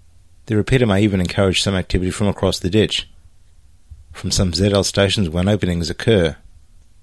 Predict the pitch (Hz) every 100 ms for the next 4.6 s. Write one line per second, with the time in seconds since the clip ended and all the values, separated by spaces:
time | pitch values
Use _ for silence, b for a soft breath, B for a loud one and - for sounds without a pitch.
0 | - - - 123 123 85 101 107 107 -
1 | 104 104 98 113 123 110 107 107 - 120
2 | 120 - 98 113 - 101 107 95 90 107
3 | 104 95 101 92 - 110 104 92 85 80
4 | 87 90 107 95 78 -